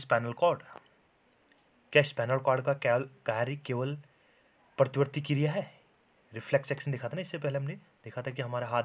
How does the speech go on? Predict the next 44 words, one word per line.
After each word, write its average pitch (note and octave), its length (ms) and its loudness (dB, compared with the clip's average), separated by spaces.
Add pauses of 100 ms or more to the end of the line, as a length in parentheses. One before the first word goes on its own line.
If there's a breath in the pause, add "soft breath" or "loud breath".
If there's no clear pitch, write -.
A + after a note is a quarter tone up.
(120)
जल B2 140 2
जाता A#2 220 -2
है A#2+ 40 -4
तो - 80 -4
हम A#2+ 100 -6
अचानक C3+ 440 0
से - 120 -8
हाथ A#2+ 240 -2
को - 140 -6
हटा A#2 160 -2
लेते A2+ 220 -8
हैं, A#2 60 -10
तो A#2+ 80 -12
उसको, C3 300 -14 (440 loud breath)
उसको C3 240 -4
कौन C3+ 240 2
कंट्रोल A#2 340 -2
करता A2+ 240 -4
है? B2+ 60 -8
तो D#3+ 140 -8
रिफ्लेक्स C#3 440 -2
एक्शन C3 340 -6 (160)
जो A#2 140 -6
होता G#2 220 -6
है, G2 40 -8
हमारे G#2+ 240 -2
जो A#2+ 140 -6
स्पाइनल A2+ 280 -6
कॉर्ड A2+ 200 -2
है - 160 -2 (300 loud breath)
उसके - 200 -6
द्वारा A#2+ 220 2 (120)
इन B2+ 100 -4
प्रतिवर्ती A#2+ 480 -6
क्रियाओं G#2+ 340 -4
को F3 140 -8
कंट्रोल G#2+ 380 -6
किया F#2 160 -12
जाता E2+ 220 -16
है। - 100 -20 (920 soft breath)
तो D#3+ 80 -2
क्या E3 220 2
प्रतिवर्ती C#3 460 -4
क्रिया, D3 480 0